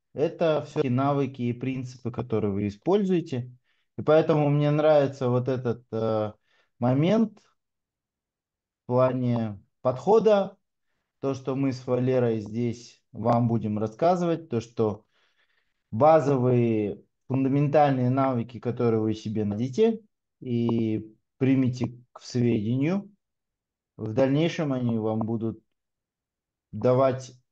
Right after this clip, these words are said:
очень такой хороший эффект, где-то даже мультипликативный эффект. Поэтому кажущиеся простые вещи сейчас, а, в работе могут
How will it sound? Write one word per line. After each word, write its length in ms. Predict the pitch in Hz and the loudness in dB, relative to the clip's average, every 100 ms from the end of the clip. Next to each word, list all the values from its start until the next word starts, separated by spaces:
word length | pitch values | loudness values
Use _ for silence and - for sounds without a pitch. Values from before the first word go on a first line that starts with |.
| _ - | _ 0
очень 720 | 147 147 147 135 120 110 - | 2 2 -2 -2 -4 -6 -8
такой 360 | 123 120 113 110 | -6 0 0 0
хороший 640 | - - 143 147 131 131 | -4 0 2 2 0 -4
эффект, 360 | 127 165 190 - _ _ _ _ _ _ | -2 -4 -4 -10 _ _ _ _ _ _
где-то 360 | 113 117 143 135 | -6 -2 0 0
даже 560 | 127 120 113 113 110 110 | 2 2 2 0 0 0
мультипликативный 1080 | 127 127 127 - 117 113 - 190 180 165 | -2 -4 -6 -8 -4 -4 -2 0 0 0
эффект. 340 | 143 156 143 - _ _ _ _ _ _ _ _ _ _ | -2 -2 -2 -8 _ _ _ _ _ _ _ _ _ _
Поэтому 880 | - 135 135 143 139 131 123 110 - _ _ - | 0 2 2 0 0 0 0 -2 -8 _ _ 2
кажущиеся 800 | 160 147 147 - 139 127 127 123 | 2 2 -2 -6 -6 -4 -4 -2
простые 560 | 131 127 147 143 131 | -2 -2 -2 0 0
вещи 360 | 135 135 - 117 | 0 -2 -4 -8
сейчас, 680 | - 113 131 120 - - _ _ _ _ _ _ _ _ 107 | -8 -4 2 2 0 -10 _ _ _ _ _ _ _ _ -2
а, 320 | 104 98 95 | -2 -2 -4
в 180 | 87 104 | -4 0
работе 1040 | 127 123 135 127 127 123 117 113 104 - _ _ _ _ - | 2 4 2 0 -2 0 2 0 -2 -6 _ _ _ _ -6
могут 560 | 117 123 127 120 117 | -2 0 0 -2 -4